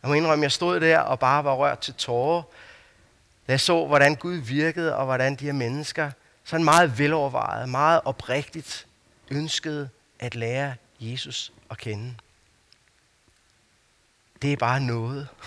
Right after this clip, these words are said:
Jeg tænkte ved mig selv, her står jeg, en bladfed dansker fra Hvidovre, på en ø i Grækenland,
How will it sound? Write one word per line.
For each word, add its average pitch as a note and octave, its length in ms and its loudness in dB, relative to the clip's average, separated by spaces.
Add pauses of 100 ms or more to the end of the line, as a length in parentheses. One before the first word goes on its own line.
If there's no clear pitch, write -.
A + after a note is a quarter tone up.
(1400)
Jeg E3 180 10
tænkte E3+ 240 6
ved D#3+ 80 8
mig C#3 80 4
selv, D3 180 6
her E3+ 100 8
står D#3 280 0
jeg, D3 120 6
en C3+ 80 2
bladfed D3+ 440 6
dansker C#3+ 460 0
fra B2 240 -2
Hvidovre, B2+ 540 -6 (720)
på D3+ 120 8
en D3 140 6
ø F3 240 6
i D#3 60 -4
Grækenland, C#3+ 760 0